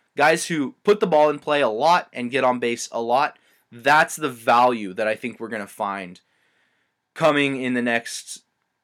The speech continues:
three, four, five years. Like, that's gonna be the new way. Like, that, those, those players coming up through the system are gonna be the ones that are very valuable. Like, Jo Adell strikes out a lot. Bottom line.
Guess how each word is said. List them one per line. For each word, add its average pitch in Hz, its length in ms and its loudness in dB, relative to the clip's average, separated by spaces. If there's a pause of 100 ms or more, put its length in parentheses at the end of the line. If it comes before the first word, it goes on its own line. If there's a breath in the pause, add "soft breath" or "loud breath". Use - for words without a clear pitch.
(600)
three, 127 380 -2
four, 117 320 -4
five 107 400 -4
years. 95 300 -12
Like, 107 100 -8
that's 120 220 -4
gonna 143 100 -10
be 135 80 -6
the 123 140 -6
new 117 280 -6
way. 107 600 -6
Like, 104 180 -12
that, 113 240 -6
those, 123 220 -8
those 131 260 0
players 143 460 0
coming 127 280 -4
up 113 120 -8
through 123 100 -10
the 110 80 -16
system 104 560 -10
are 110 140 -8
gonna 107 140 -10
be 104 120 -14
the 101 100 -14
ones 101 380 -12 (380 soft breath)
that 120 120 0
are 113 120 0
very 107 320 -2
valuable. 101 580 -6 (260)
Like, 143 200 -4
Jo 165 220 4
Adell 190 400 2 (520)
strikes 180 400 0
out 151 100 4
a 135 40 -2
lot. - 260 -8 (800)
Bottom 127 280 2
line. - 160 -18